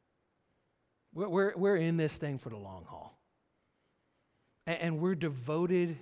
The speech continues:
to you, Valley family. We're, we're devoted to this community. I, I mean, I was talking with someone recently, and, and, uh, they actually asked me, they said, "Why," we're having dinner, and they said, "Why are you so passionate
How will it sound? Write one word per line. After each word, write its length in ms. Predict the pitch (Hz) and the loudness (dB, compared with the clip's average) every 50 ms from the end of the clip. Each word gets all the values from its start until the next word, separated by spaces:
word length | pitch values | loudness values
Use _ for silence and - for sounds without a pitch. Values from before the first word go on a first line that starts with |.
| - - | -12 -16
to 140 | - - 143 | -12 -12 -10
you, 440 | 123 113 131 151 156 131 113 90 - - _ _ _ | -10 -8 -6 -4 -4 -4 -4 -6 -10 -16 _ _ _
Valley 280 | - 120 120 113 110 113 | -10 -8 -8 -8 -8 -10
family. 500 | - - 120 113 101 104 110 113 110 - _ _ - - - - - _ - | -10 -10 -12 -12 -12 -12 -14 -14 -14 -16 _ _ -20 -20 -20 -20 -20 _ -4
We're, 160 | 160 180 185 | -4 -2 0
we're 140 | 165 175 170 | 2 2 4
devoted 760 | 151 175 160 139 131 156 160 170 165 175 170 165 147 - - | 4 4 2 2 2 2 2 2 2 2 2 0 0 -4 -12
to 160 | - - 131 117 113 | -12 -12 -10 -8 -2
this 420 | 143 151 147 143 - - - - - _ - _ _ _ _ _ _ - | 0 2 2 2 0 -6 -12 -16 -20 _ -20 _ _ _ _ _ _ -12
community. 680 | - 139 143 139 143 139 127 107 87 90 - - - - - _ _ _ _ _ _ _ _ _ _ _ _ _ _ _ _ - | -8 -6 -4 -2 -2 -2 -4 -4 -8 -12 -14 -16 -16 -18 -20 _ _ _ _ _ _ _ _ _ _ _ _ _ _ _ _ -12
I, 140 | 147 151 151 - | -10 -8 -4 -2
I 60 | 160 | -2
mean, 140 | 156 160 151 | -2 0 0
I 60 | 151 | -2
was 80 | 147 - | -2 -2
talking 220 | - 175 165 175 | -2 -2 -2 0
with 100 | 165 156 | 0 -2
someone 280 | - 180 170 170 156 151 | 0 -2 -2 0 0 0
recently, 580 | 151 160 160 - - 165 139 147 151 151 151 147 | 0 0 0 -2 -4 -6 -6 -4 -4 -2 -2 -2
and, 160 | 135 127 - - - - - - - - | -4 -6 -8 -12 -18 -20 -20 -20 -14 -8
and, 220 | 143 139 135 135 | -6 -4 -2 0
uh, 80 | 143 135 | 0 2
they 120 | 143 156 | 4 4
actually 280 | 160 165 - 170 151 143 | 4 4 4 2 0 0
asked 160 | 151 175 202 | 0 0 0
me, 80 | 165 | -2
they 60 | 156 147 | -2 -2
said, 180 | - 170 151 | -2 -2 -4
"Why," 360 | 156 156 196 277 277 262 240 202 160 160 151 - - - - | -4 -4 -4 -4 -4 -4 -4 -6 -6 -8 -8 -8 -10 -12 -10
we're 120 | 156 156 | -8 -6
having 200 | 131 160 147 156 | -4 -4 -4 -4
dinner, 200 | 139 160 156 165 | -4 -4 -4 -4
and 220 | 156 135 143 147 135 117 | -4 -4 -4 -6 -4 -4
they 120 | 147 139 | -4 -4
said, 180 | - 165 151 131 | -4 -4 -6 -6
"Why 100 | 170 233 | -6 -4
are 80 | 277 | 0
you 120 | 294 302 - | 2 2 2
so 200 | - - 269 202 | 0 0 -4 -4
passionate 720 | - - 160 160 175 175 - - 135 143 139 135 135 - | -4 -6 -6 -4 -4 -6 -6 -6 -4 -4 -2 -2 -4 -6